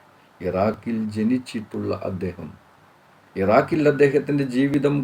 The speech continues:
കരുപിടിപ്പിക്കുകയും അങ്ങനെ മുന്നോട്ടു പോവുകയും ചെയ്യുമ്പോൾ, വാർദ്ധക്യത്തിലെത്തിയിട്ടും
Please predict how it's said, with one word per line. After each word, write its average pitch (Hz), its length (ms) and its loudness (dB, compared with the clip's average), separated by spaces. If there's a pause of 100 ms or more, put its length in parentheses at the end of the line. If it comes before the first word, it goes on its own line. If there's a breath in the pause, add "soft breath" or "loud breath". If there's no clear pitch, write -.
കരുപിടിപ്പിക്കുകയും 131 1120 -2 (840)
അങ്ങനെ 127 420 6 (200)
മുന്നോട്ടു 139 420 4
പോവുകയും 120 640 0 (140)
ചെയ്യുമ്പോൾ, 101 580 -2 (1200)
വാർദ്ധക്യത്തിലെത്തിയിട്ടും 123 1600 2